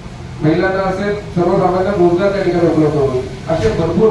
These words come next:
प्रश्न या मतदारसंघामध्ये, या सगळ्यासाठीच आपल्याला त्या विधानसभेमध्ये जायचं आहे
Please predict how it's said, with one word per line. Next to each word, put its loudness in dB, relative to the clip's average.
प्रश्न -2
या 2
मतदारसंघामध्ये, 0
या -2
सगळ्यासाठीच 0
आपल्याला 0
त्या 0
विधानसभेमध्ये 2
जायचं -2
आहे -2